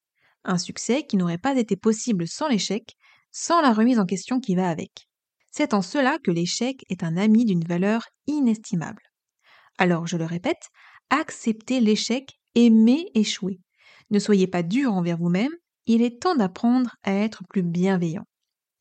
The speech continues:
La bienveillance envers soi-même est un aspect essentiel de la santé mentale et du bien-être émotionnel. Mais qu'est-ce que ça veut dire vraiment ?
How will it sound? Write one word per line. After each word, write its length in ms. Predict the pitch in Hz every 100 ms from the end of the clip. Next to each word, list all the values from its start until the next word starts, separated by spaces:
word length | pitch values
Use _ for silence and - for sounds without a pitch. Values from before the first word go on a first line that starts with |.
| _
La 120 | 208
bienveillance 580 | 185 311 311 226 277 311
envers 220 | 175 156
soi-même 480 | - 190 247 294 294 -
est 140 | 180
un 100 | 185
aspect 480 | 208 202 - 262 -
essentiel 800 | 320 330 - 240 233 - 233 247
de 80 | 185
la 120 | 160
santé 380 | - - 277 226
mentale 460 | 180 175 170 175 -
et 80 | 190
du 120 | 175
bien-être 440 | 170 196 226 262 208
émotionnel. 500 | 185 180 170 - 220 _ _ _ -
Mais 140 | 240
qu'est-ce 180 | 370 -
que 80 | 262
ça 140 | 214
veut 100 | 202
dire 220 | 233 233
vraiment ? 320 | 180 180 165